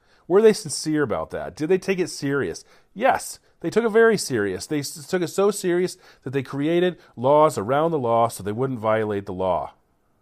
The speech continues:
It's kind of a tongue twister, but I, I think you can get it. They thought they could do better by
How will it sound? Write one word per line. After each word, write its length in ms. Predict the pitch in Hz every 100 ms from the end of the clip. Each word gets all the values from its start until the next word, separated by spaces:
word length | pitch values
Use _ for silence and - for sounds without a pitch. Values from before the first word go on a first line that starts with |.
| _
It's 120 | _
kind 160 | - 95
of 80 | 101
a 60 |
tongue 260 | 127 143 135
twister, 500 | 101 87 - 85 107 _ _
but 120 | -
I, 140 | 110 110
I 20 |
think 200 | 104 107
you 80 | 104
can 140 | 107
get 220 | 113 131
it. 180 | 85 - _ _ _ _ _ _ _
They 420 | 185 151 165 196 - _
thought 640 | - - 185 127 110 - - _ _
they 320 | 120 123 160
could 260 | 170 185 135
do 160 | 175
better 800 | 156 127 - 160 175 107 90 120 - _ _ _
by 200 | - 135